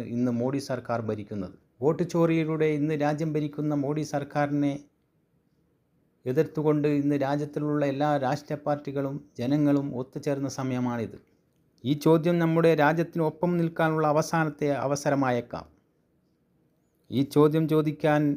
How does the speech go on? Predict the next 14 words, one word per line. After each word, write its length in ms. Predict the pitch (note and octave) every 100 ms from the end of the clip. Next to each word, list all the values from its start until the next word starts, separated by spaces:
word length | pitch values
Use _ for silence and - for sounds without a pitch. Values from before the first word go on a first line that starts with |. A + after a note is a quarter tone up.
| E3+ -
ഇനിയൊരു 300 | C3 D3 C#3+ C3+
അവസരം 380 | C#3 C#3+ C#3+ C#3
കിട്ടിയോന്ന് 400 | C3 A#2+ C3+ C3 C3
വരില്ല. 280 | B2 A#2+ F#2+ - -
ഇവിടുത്തെ 320 | D#3+ E3 E3+ E3+
രാജ്യം 300 | E3 E3 E3+
ഭരിക്കുന്ന 460 | E3+ E3+ E3+ E3+ E3+ E3+ E3 _ _ _ _ _
മത 260 | A#2 C3+ D3 E3+ E3
തീവ്രവാദികൾക്ക് 880 | D#3 E3+ E3+ E3+ E3 E3 D#3+ - E3 E3 _ _ _
രാജ്യത്തിൻ്റെ 540 | A#2 D3+ E3+ E3+ E3 D#3+
പ്രതിപക്ഷ 380 | D3 D3+ E3 E3 E3
നേതാവായ 580 | D#3+ D#3 D#3+ D#3 D#3 D#3 C#3+
രാഹുൽ 320 | C#3+ D#3+ D#3
ഗാന്ധിയെ 360 | D3+ D#3 D3+ D3+